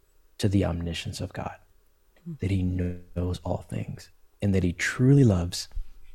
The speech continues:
Speaker 1: and that he will be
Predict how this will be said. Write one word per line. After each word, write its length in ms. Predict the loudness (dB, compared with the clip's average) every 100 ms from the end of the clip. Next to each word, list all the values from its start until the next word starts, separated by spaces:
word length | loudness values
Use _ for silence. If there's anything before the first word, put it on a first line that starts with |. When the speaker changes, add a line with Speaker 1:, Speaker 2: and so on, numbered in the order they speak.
| -2
Speaker 1:
and 120 | 4
that 240 | 4 2 -4 -20 -20
he 500 | -20 2 6 8 8 4 0
will 540 | 4 6 6 2 -2 0
be 400 | 2 2 0 -4